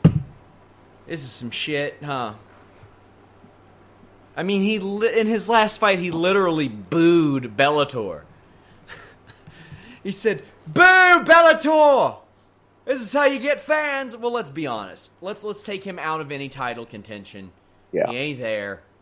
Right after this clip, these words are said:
Speaker 1: Stop doing that. It's, it's the Rampage Jackson thing. Why are you putting him in these types of fights?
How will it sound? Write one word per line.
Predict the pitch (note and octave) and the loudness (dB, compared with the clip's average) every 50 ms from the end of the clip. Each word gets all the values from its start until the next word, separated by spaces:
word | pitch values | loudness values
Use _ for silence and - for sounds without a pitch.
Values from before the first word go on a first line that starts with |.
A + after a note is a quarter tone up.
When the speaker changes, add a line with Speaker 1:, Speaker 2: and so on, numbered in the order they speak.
| _ _ _ _ _ _ _ | _ _ _ _ _ _ _
Speaker 1:
Stop | _ - - - E3+ D#3+ D#3 C#3 | _ -18 -8 -6 -4 -4 -4 -6
doing | C#3+ C3+ B2 A#2 A2 G#2+ | -8 -10 -10 -10 -12 -12
that. | G#2 G2 F#2+ F#2+ F#2+ _ _ - | -12 -12 -14 -14 -16 _ _ -14
It's, | C#3 C3+ - | -14 -14 -12
it's | F3+ E3+ - | -14 -16 -16
the | - - D#3+ | -12 -12 -10
Rampage | C#3+ F3 F3 F3 E3+ F3 F3+ F3 D3 A#2+ A2+ | -10 -10 -10 -10 -12 -10 -10 -12 -12 -12 -14
Jackson | G#2 C#3+ C#3+ C#3 C#3 C#3+ - - - B2 G2 F#2+ F#2 _ _ _ _ _ _ _ _ _ - | -10 -8 -8 -6 -8 -8 -12 -16 -20 -20 -20 -20 -20 _ _ _ _ _ _ _ _ _ -18
thing. | B2+ G2+ F2+ D#2+ D#2 _ _ _ _ _ _ _ _ _ _ | -16 -16 -16 -18 _ _ _ _ _ _ _ _ _ _ _
Why | G#2 G#2 A#2 B2 C#3+ G3+ A#3 | -16 -10 -6 -6 -4 -4 -4
are | B3+ A3 | -6 -8
you | F3+ E3 F3+ | -10 -10 -14
putting | D#3 - - F3 F#3+ F3+ F3+ D3+ | -14 -14 -12 -12 -12 -12 -12 -14
him | C3+ C3 B2 G#2+ G2+ G2+ G2 G2 G2 _ _ _ _ _ _ _ _ _ _ _ _ _ - | -12 -12 -12 -12 -12 -14 -16 -18 -20 _ _ _ _ _ _ _ _ _ _ _ _ _ -14
in | D#3+ D3+ D3 | -12 -12 -10
these | D3 D3+ D3+ C#3 | -10 -10 -12 -12
types | - - D#3+ C3+ B2+ B2+ - B2+ | -14 -10 -8 -8 -8 -8 -10 -18
of | A2+ | -16
fights? | - C3+ B2+ A2+ F#2 - _ _ - - - | -12 -10 -10 -10 -10 -12 _ _ -20 -20 -20